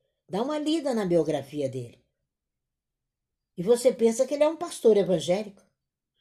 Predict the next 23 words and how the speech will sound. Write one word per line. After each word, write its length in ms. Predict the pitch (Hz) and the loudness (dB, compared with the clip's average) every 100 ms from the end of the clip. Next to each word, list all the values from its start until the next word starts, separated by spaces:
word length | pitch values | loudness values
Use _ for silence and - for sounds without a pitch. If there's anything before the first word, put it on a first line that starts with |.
| _ _ _ | _ _ _
<laughs> 760 | - 349 381 - - _ - - _ _ _ _ _ _ _ _ _ _ _ _ - | -4 -2 -2 -6 -20 _ -20 -20 _ _ _ _ _ _ _ _ _ _ _ _ 0
E 80 | 220 | 2
ali 300 | 214 240 311 | 2 0 -2
ele 160 | 285 | -4
tá 180 | - 277 | -6 -8
falando 420 | 294 269 240 262 | -4 -4 -4 -6
da 120 | 220 247 | -6 -6
composição 1000 | 240 233 247 254 269 - 220 254 262 - _ _ _ _ _ _ _ _ _ _ _ _ - _ _ | -6 -2 2 2 2 -4 -2 -2 -6 -16 _ _ _ _ _ _ _ _ _ _ _ _ -20 _ _
das 260 | 170 160 147 | -6 -4 -4
duas 380 | 226 294 269 - | -2 0 0 -4
partes, 580 | - 269 - - 160 | -10 -10 -12 -10 -10
né? 260 | 185 247 - _ _ _ _ _ _ _ _ _ _ _ _ _ _ _ _ _ _ | -8 -10 -12 _ _ _ _ _ _ _ _ _ _ _ _ _ _ _ _ _ _
Do 140 | 156 202 | -4 -2
hidrogênio 640 | 196 202 190 220 269 254 | 4 4 2 2 0 0
e 20 | |
do 140 | 190 233 | 0 0
oxigênio 640 | 233 - 208 285 311 269 | 0 -8 -4 -4 -2 -2
ali. 360 | 262 294 294 _ _ _ _ _ _ _ _ _ _ _ _ _ _ _ _ _ _ | -4 -6 -10 _ _ _ _ _ _ _ _ _ _ _ _ _ _ _ _ _ _
E 80 | 196 | -10
quando 300 | - 294 302 | -4 -4 -2
você 220 | 285 277 | -6 -4
entende 500 | 285 - 277 285 220 | -6 -2 -2 -2 -4
isso, 560 | 202 220 277 - 131 | -4 -4 -6 -10 -16